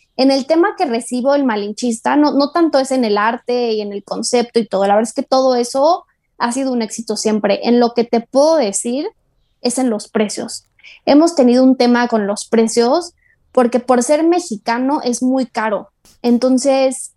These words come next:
decidimos justo en el año dos mil diez y dos mil veinte hicimos cambios de precios, bajamos más los precios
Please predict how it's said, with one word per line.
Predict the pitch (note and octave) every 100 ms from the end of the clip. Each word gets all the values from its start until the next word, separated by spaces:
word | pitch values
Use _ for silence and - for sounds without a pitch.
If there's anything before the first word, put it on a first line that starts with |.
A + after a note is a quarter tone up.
| _
decidimos | G#3+ A#3+ C4 B3 C4 C#4 C#4
justo | C4 A#3+ - B3
en | A#3 A3+
el | A3
año | A#3+ C4
dos | B3+ A3+ -
mil | A#3+ A#3 A#3 A#3+ A#3+ A#3 A3 -
diez | - A3+ A3+ - -
y | A#2 A2+ A2+ - - F2
dos | A#3+ B3
mil | C#4+ D4+
veinte | B3+ D4 D4 D4+
hicimos | E4+ B3+ C4 C4+
cambios | - C4 B3+
de | A#3
precios, | A3 G#3+ G#3 A3
bajamos | A3+ A3 B3 C4 B3+
más | A#3 A3
los | A3 -
precios | G#3 G3 - -